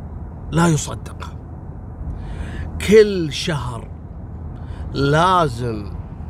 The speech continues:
يحصل له حادث مروري. كل ما طلع مع زوجته وعياله يجي واحد ويصدمهم، أو يدخل في لفة ويجي واحد ويصدم فيهم وجه لوجه، أو يتوقف يعني لأي أمر طارئ يجي اللي خلفه ويصطدم فيه.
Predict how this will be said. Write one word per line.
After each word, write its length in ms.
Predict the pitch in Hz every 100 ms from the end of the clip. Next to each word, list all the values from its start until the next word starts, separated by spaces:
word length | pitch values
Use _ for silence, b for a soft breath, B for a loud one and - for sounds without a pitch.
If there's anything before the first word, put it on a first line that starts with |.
| - - - - -
يحصل 440 | 131 160 143 185
له 120 | 175
حادث 520 | - 131 156 156 160
مروري. 440 | 135 107 95 87 - - - - - - - - - B B B B - - - -
كل 220 | 196 247
ما 160 | 247 226
طلع 320 | 208 190 143
مع 240 | 160 139
زوجته 440 | 151 156 160 - 139
وعياله 840 | 135 143 151 156 160 160 170 180 -
يجي 280 | 165 175 135
واحد 360 | 143 175 135 131
ويصدمهم، 640 | 127 - 127 98 92 - - - - B B B B 165
أو 180 | 175
يدخل 340 | 175 170 - 151
في 220 | - 165
لفة 320 | 160 170 -
ويجي 300 | 160 151 131
واحد 420 | 135 160 156 151
ويصدم 440 | 139 147 147 151 135
فيهم 480 | 113 165 151 160 139
وجه 260 | 151 143
لوجه، 440 | 123 110 - - - - B B B -
أو 240 | 175 180
يتوقف 800 | 165 160 165 180 - 175 156 - - -
يعني 280 | 127 131
لأي 380 | 139 147 151 175
أمر 260 | 151 175 151
طارئ 420 | - 170 175 151
يجي 280 | 165 180 147
اللي 200 | 165 156
خلفه 420 | 147 175 160 175
ويصطدم 580 | 151 147 135 151 139 135
فيه. 320 | - 110 -